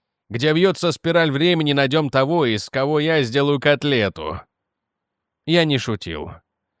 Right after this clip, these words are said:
Это будет третья и последняя попытка. Я приготовил особую бомбу, на которую написал его имя.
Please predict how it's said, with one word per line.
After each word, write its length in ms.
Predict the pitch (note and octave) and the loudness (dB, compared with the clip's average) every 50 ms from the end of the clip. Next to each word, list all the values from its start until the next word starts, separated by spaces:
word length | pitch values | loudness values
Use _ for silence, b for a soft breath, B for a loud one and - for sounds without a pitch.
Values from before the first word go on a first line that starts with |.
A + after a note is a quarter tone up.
| _ _ _ _ | _ _ _ _
Это 220 | C#3+ C#3+ C3 D#3 | -2 0 0 2
будет 280 | C#3+ D#3 C#3+ D3 B2 - | 0 2 0 0 0 0
третья 360 | C#3+ C#3 D#3 D3+ - - C3 | 0 0 0 0 0 0 -2
и 80 | B2 | 0
последняя 580 | G#2 - B2 A#2 - - C#3+ C#3+ B2+ C3+ C3+ B2+ | 2 2 0 0 0 0 -2 -2 0 0 -2 0
попытка. 460 | - C#3 C3+ - A2+ G#2 - - A2+ | 0 -2 -2 0 -4 -6 -4 -4 -2
Я 160 | A#2 B2+ B2 | 0 0 0
приготовил 500 | - - D3 C#3 D3 C#3 - E3 D#3 D3+ | 2 0 2 4 4 4 4 4 4 6
особую 400 | D3+ D3 B2 - E3 D3+ D#3 E3 | 4 4 4 2 0 2 2 0
бомбу, 380 | D#3 D3 F3 E3+ D3 A#2 G2 G2+ | 2 2 2 0 2 0 -2 -2
на 100 | G2+ G#2 | -4 -2
которую 540 | G#2 A2+ G#2+ - C3+ C#3+ C#3 C3+ B2+ B2 A#2 | -2 -2 -2 0 -2 0 0 0 -2 -2 -2
написал 500 | B2 B2+ A2+ C#3+ C3+ - - D3+ D3 D3 | -2 -2 -2 -4 -4 0 0 0 2 2
его 240 | C#3+ C#3+ C#3+ D#3 D#3+ | 0 0 -2 -2 -2
имя. 460 | D#3 C#3+ A2+ F#2+ E2+ D2+ D2+ - | -2 -2 -4 -4 -6 -6 -8 -10